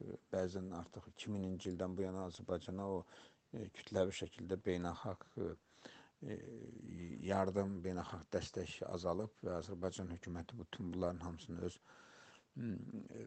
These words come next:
neft büdcəsindən əldə elədiyi gəlirlər hesabına eləyir. Ona görə Azərbaycanda ümumiyyətlə qaçqınlara, m, digər ölkələrdən olan qaçqınlara münasibət, e, e, belə tam mənada isti olmasa da, hər halda hökumət çalışıb nəsə eləməyə.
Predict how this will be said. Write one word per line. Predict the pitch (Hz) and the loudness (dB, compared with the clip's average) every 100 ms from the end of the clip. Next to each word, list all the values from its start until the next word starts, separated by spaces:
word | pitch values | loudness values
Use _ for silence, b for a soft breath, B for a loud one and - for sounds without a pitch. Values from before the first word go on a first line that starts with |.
| 104 92 | -4 2
neft | 98 95 - | 2 2 -2
büdcəsindən | 123 85 95 - 95 95 90 | -6 2 2 4 2 2 4
əldə | 92 90 95 | 2 4 4
elədiyi | 90 95 98 | 4 2 4
gəlirlər | 98 98 98 98 - | 6 6 6 4 0
hesabına | - - 87 85 | -6 -6 -6 -2
eləyir. | 107 156 | 0 2
Ona | 151 160 151 | 4 6 10
görə | 143 143 | 10 10
Azərbaycanda | 113 110 110 107 113 110 127 120 | 8 6 6 6 6 6 4 4
ümumiyyətlə | 110 117 104 107 98 | 4 4 2 2 4
qaçqınlara, | 98 - 107 101 101 110 110 - - _ - | 4 2 2 4 6 6 4 2 -6 _ -8
m, | 95 95 92 - 87 - | -4 -2 -4 -6 -10 -2
digər | 120 117 90 90 | 4 6 6 4
ölkələrdən | - 90 85 - 92 87 | 0 2 2 2 0 0
olan | 87 85 | 0 0
qaçqınlara | 87 - 90 87 82 85 | -2 -2 -6 -4 -4 -4
münasibət, | 87 87 - 104 104 - - | -4 -4 -4 -2 -2 -2 -4
e, | 101 107 B B B B B - - | -2 -2 B B B B B -20 -6
e, | 98 95 | -4 -2
belə | 98 98 101 95 - - - - 185 151 107 127 - - | 2 4 4 2 -4 -8 -10 -10 -14 -12 -10 -10 -12 6
tam | 143 147 139 | 10 10 10
mənada | 117 110 104 110 | 8 6 4 2
isti | 110 - 120 | 2 0 6
olmasa | 117 113 101 85 120 | 8 8 6 0 0
da, | 151 | 2
hər | 170 147 | 6 6
halda | 147 147 113 | 6 6 6
hökumət | 117 123 120 - | 4 2 2 4
çalışıb | 120 104 - 90 | 4 4 2 0
nəsə | 85 82 80 | -2 -4 -4
eləməyə. | 82 80 87 120 | -4 -2 -2 -2